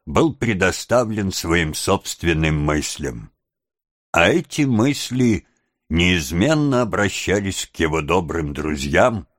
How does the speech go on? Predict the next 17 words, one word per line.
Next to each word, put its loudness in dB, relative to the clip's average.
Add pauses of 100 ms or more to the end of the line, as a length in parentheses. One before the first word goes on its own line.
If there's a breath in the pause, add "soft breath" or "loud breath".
(560)
и 0
к -10
тому 2
мнению, 2
какое 0
у 2
них 0
сложилось -2
о 0
нём, -6 (300)
и -4
были 2
очень 0
грустны. -2 (920)
По 2
прошествии 0
недели 2